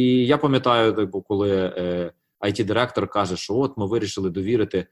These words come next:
е, Віталію там оцей напрямок і так далі. Я пам'ятаю, що в мене такий адреналін прямо зашкалював.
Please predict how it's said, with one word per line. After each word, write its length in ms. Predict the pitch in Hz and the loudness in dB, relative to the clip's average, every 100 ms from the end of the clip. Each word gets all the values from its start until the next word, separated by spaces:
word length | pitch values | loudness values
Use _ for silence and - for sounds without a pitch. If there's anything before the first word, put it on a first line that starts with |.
| _ _ 90 | _ _ -8
е, 120 | 90 | -6
Віталію 680 | 101 104 123 117 98 92 90 | -6 -2 0 2 2 2 0
там 180 | 90 92 | -4 -6
оцей 240 | 92 92 | -4 -2
напрямок 480 | 110 127 101 95 - | 0 -2 -2 -4 -6
і 40 | |
так 120 | - | -8
далі. 200 | 90 87 | -6 -4
Я 80 | 92 | -4
пам'ятаю, 360 | 92 101 98 92 | -4 -6 -4 -4
що 120 | - | -2
в 20 | |
мене 120 | 95 | -6
такий 200 | 92 - | -6 -4
адреналін 440 | 90 98 101 101 98 | -4 -4 -4 -4 -4
прямо 240 | 95 92 | -4 -4
зашкалював. 640 | 90 - - 117 110 90 | -4 -6 -2 0 0 -2